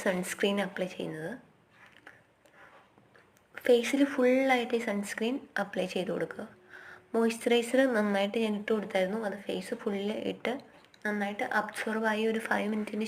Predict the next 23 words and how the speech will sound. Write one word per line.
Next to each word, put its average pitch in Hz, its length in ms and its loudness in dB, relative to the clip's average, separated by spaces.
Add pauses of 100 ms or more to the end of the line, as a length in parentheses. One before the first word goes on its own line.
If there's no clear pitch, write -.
ശേഷമാണ് 214 540 -2 (640)
ഈ - 20 -2 (120)
സൺസ്ക്രീനും 208 680 0 (100)
ഇട്ട് - 160 -6
കൊടുക്കുന്നത്. - 440 -6 (1600)
പിന്നെ 233 220 0
പലരും 226 320 4
ചോദിക്കാറുണ്ട്, 220 640 4 (580)
ആദ്യം 247 400 6
മോയ്സ്ചറൈസർ 214 800 0
ഇടണോ 185 200 2 (160)
സൺസ്ക്രീൻ 185 640 2
ഇടണോ? 208 260 -2 (840)
ആദ്യം 220 360 2
എപ്പോഴും 226 380 0
മോയ്സ്ചറൈസർ 226 640 2 (100)
വേണം 180 240 0
ഫേസിൽ 170 320 -2
ഇടാൻ, 180 160 -4 (100)
കാരണം 190 280 0 (520)
എന്നാൽ 214 320 2
അത് 214 300 -2
ഫ്ലോയിൽ 208 460 4